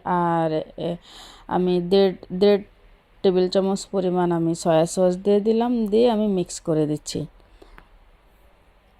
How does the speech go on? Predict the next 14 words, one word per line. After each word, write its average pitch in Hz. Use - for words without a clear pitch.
যদি 226
সয়া 220
সসের 262
ভাগটা 233
একটু 240
বেশি 220
থাকে, 226
তাহলে 196
লবণের 185
ভাগটা 185
একটু 202
কম 165
দিতে 151
হয়। 147